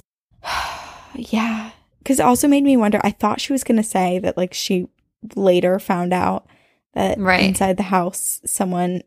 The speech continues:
Speaker 1: that had happened to someone. Did we do Clinton Road? I can't find it in our sheet, but
Speaker 2: I think we've just talked about it before. Like, people f-, ha-, have said stories about it.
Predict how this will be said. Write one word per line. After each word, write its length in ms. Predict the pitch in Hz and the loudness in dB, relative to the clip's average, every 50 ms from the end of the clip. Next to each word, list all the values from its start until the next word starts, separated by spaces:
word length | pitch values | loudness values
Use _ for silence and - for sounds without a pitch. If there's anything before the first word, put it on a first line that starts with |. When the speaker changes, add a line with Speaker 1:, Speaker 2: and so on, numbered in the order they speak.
| _ - | _ -6
Speaker 1:
that 180 | - 196 - 202 | -6 -4 -4 -4
had 200 | 202 - 110 - | -6 -6 -6 -4
happened 320 | 220 - - - 208 208 214 | -6 -6 -4 -4 -6 -4 -4
to 80 | 226 | -4
someone. 480 | - - 233 226 233 247 254 262 277 277 _ _ _ _ _ _ _ _ _ _ _ | -4 -4 -4 -2 -2 -2 -4 -4 -6 -8 _ _ _ _ _ _ _ _ _ _ _
Did 180 | - 294 - - | -12 -6 -2 0
we 100 | 466 466 - _ | 0 0 0 _
do 240 | - - 220 233 294 - | -4 0 2 2 2 0
Clinton 340 | - - 415 415 440 453 466 453 | -2 -4 -4 -4 -2 -2 -2 0
Road? 240 | 453 466 480 480 - - | 0 2 2 2 2 2
I 60 | - - | 0 -2
can't 260 | - 269 - - - | -2 -4 -6 -4 -4
find 240 | - 202 220 233 226 | -2 0 0 2 2
it 120 | 208 - | 0 0
in 100 | - 180 | -2 -2
our 220 | 175 165 165 202 - _ _ _ _ _ _ _ _ _ _ _ _ _ | -4 -4 -6 -8 -10 _ _ _ _ _ _ _ _ _ _ _ _ _
sheet, 560 | _ - - - - 262 269 269 - - - - | _ -14 -10 -4 -2 0 0 0 0 -2 -4 -6
but 140 | 233 - - | -4 0 2
Speaker 2:
I 100 | 214 220 | 2 4
think 180 | - 247 247 247 | 4 4 4 6
we've 160 | 269 277 269 | 4 4 4
just 200 | 302 311 302 - | 4 2 2 2
talked 260 | - 196 170 170 - 196 | 2 2 2 2 0 2
about 180 | 170 170 156 | 2 2 2
it 100 | - - | 2 0
before. 280 | - 170 - - 175 170 | -2 -2 0 2 2 2
Like, 120 | 165 165 - | 2 0 -2
people 220 | - 175 - 175 | -4 -2 0 -2
f-, 180 | 160 - - - - - - - | -2 -2 -6 -16 -20 -18 -12 -6
ha-, 200 | 175 180 - - - 165 | -4 -4 -4 -4 -4 -6
have 220 | 165 170 160 156 | -6 -6 -6 -6
said 240 | - - - - 170 | -6 -6 -6 -6 -6
stories 300 | - - - - - 185 | -6 -6 -6 -6 -8 -8
about 240 | 226 - - - - | -10 -12 -12 -12 -12
it. 100 | - - | -14 -14